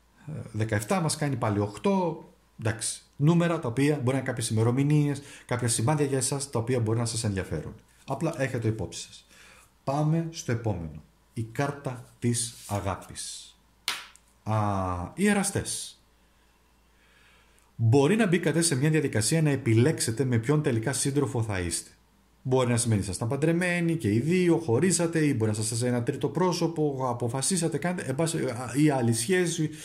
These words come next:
ήσασταν και δύο σε άλλη σχέση, δεν είναι μόνο γάμος, το ένα το άλλο, αλλά όμως ήταν τελικά η απόφαση που πήρε εδώ. Να μείνει τελικά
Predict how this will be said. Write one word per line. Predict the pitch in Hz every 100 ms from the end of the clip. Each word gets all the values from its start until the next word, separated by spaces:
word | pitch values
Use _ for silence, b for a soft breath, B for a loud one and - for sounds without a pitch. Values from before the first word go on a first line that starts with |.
| B -
ήσασταν | 147 139
και | 120
δύο | 120
σε | 120 139
άλλη | 180
σχέση, | - 208 185 180 180 180
δεν | 151
είναι | 139
μόνο | 120 120
γάμος, | 127 190 190 170 156
το | 165
ένα | 175 151
το | 165
άλλο, | 190 185 B B B
αλλά | 110 107 123 131 - - -
όμως | 113 120 117 110
ήταν | 117 113 107
τελικά | 87 85 139 -
η | - 120
απόφαση | 92 - - 170 196 - 80 - 123 - B B B _
που | - 98 -
πήρε | - 202 175 107 101 143 -
εδώ. | 104 95 87 85 - _ _ _ _ _ _ _ _ _ _ _ _ _ _ _ _ _ b b b b b
Να | 113 98
μείνει | 98 151 165 165
τελικά | 156 110 104 139 156